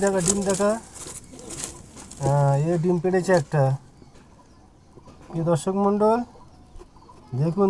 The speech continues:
ভয় করছে না একদম। কিছুদিন পরে ডিম থেকে বাচ্চা ফুটবে। এখানেও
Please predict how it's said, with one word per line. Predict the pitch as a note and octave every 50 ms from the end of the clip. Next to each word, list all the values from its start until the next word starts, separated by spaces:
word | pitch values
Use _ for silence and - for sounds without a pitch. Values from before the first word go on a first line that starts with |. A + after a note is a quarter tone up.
| F3+ D#3 C#3
ভয় | D#3 E3+ F#3 F#3 -
করছে | G3 F3+ - - - F3+
না | F#3 F3+ E3+
একদম। | D#3 D3 D3 C#3 C3+ C3+ C#3 - - - - - - - - - - - - - - - - - - G#3 - - - - - - - - - - - - - - - - - - - - - - - - - - - - - - - - - - - - - - - - - - - - - - - - - - - - - - - - - - - - - - - - - - - - - - -
কিছুদিন | E3 D#3+ F3+ F#3+ F#3+ G3 F#3+ F3
পরে | F#3 F#3 F#3 F3 F3+
ডিম | F#3 F#3 F#3 D#3+ -
থেকে | F#3 F#3+ E3+ E3
বাচ্চা | D3+ C#3+ - F3+ E3 D3
ফুটবে। | F3+ F3 F3 F3+ F#3 G3+ G#3+ - - - - - - - - - - - - - - - - - - - - - - - - _ - - - - - - - - - - - - - - - - - - - - - - - - - - - - - - - - - - - - - - - - - - - - - - - D#3+
এখানেও | C#3+ F3+ F#3 F#3+ G3 G3 G3+